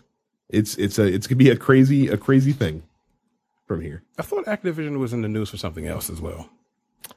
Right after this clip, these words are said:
Speaker 1: I mean,
Speaker 2: Wasn't it?
Speaker 1: they're, they're in the, they've been in the news lately 'cause their fucking stock prices are taking a fucking tumble,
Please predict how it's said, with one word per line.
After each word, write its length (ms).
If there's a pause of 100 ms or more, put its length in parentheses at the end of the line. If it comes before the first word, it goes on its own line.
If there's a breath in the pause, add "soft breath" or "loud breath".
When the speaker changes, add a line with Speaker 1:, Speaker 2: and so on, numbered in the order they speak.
(580)
Speaker 1:
I 120
mean, 180
Speaker 2:
Wasn't 0
it? 0
Speaker 1:
they're, 200
they're 140
in 80
the, 60
they've 200
been 80
in 80
the 80
news 220
lately 280
'cause 200
their 160
fucking 520
stock 440 (140)
prices 380
are 160 (140)
taking 320
a 80
fucking 380
tumble, 360